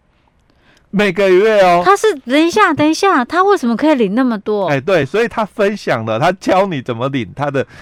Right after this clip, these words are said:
Speaker 1: 这个秘诀，
Speaker 2: 哼。
Speaker 1: 公-，公开，嘿，
Speaker 2: 是。
Speaker 1: 怎么去领哦？
Speaker 2: 嗯。
Speaker 1: 劳保的这个月退哦，哦，
Speaker 2: 嗯。
Speaker 1: 一个月五万块，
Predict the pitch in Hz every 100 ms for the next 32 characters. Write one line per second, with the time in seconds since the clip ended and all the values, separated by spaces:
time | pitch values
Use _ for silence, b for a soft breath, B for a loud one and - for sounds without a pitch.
0 | B - 165 143 117 - b 226 269 180
1 | 123 139 117 120 143 254 226 180 185 196
2 | _ _ 190 180 185 170 160 156 170 -
3 | 135 240 202 170 - 147 180 - 269 202
4 | 156 120 135 - B B 226 190 147 156
5 | 220 - 139 127 131 175 160 139 180 151
6 | 180 165 139 131 131 123 156 147 165 170
7 | 120 104 101 131 110 - 123